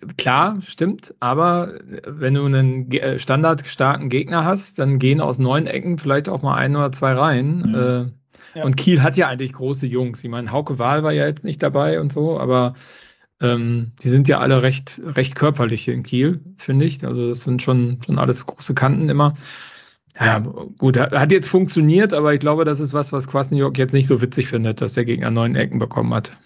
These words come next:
Speaker 2: Ja.
Speaker 3: Ja.
Speaker 2: Es ist auch selten bisher gewesen, dass wir, äh, dass der Gegner mal Ballbesitz mehr hatte als wir, oder? Gab's das überhaupt diese Saison schon?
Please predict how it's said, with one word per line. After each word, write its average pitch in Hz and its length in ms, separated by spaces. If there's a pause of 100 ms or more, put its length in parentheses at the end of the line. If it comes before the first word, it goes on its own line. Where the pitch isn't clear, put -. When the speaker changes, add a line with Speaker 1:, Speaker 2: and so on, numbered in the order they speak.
(120)
Speaker 2:
Ja. 113 260 (580)
Speaker 3:
Ja. 120 360
Speaker 2:
Es 123 80
ist 123 60
auch 123 160
selten 127 340
bisher 156 240
gewesen, 143 260
dass 131 220
wir, 127 600
äh, - 140 (140)
dass 117 100
der 123 100
Gegner 127 300
mal 120 200
Ballbesitz 117 600
mehr 117 220
hatte 104 180
als 104 220
wir, 104 160
oder? 156 160
Gab's 123 260
das 160 200
überhaupt 147 280
diese 147 200
Saison 143 240
schon? 143 260